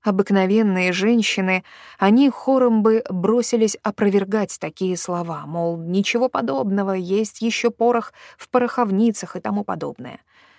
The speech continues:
Но ведь все тут члены одного сестринства. По несущественным вопросам они могут спорить и припираться, ворчать и насмехаться,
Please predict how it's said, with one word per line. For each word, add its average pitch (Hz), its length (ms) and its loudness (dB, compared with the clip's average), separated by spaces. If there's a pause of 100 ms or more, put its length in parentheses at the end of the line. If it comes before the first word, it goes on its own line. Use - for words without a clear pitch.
(260)
Но 180 180 -2
ведь 180 320 -6
все - 340 -6
тут - 460 -10 (340)
члены 196 640 -2
одного 190 460 -4
сестринства. - 960 -10 (1600)
По 190 60 -8
несущественным 202 960 -4
вопросам 208 580 -4
они 226 240 2
могут 226 320 0
спорить 233 500 -4
и 220 60 -6
припираться, 170 840 -8 (100)
ворчать 214 640 -4
и - 20 -10
насмехаться, 165 880 -12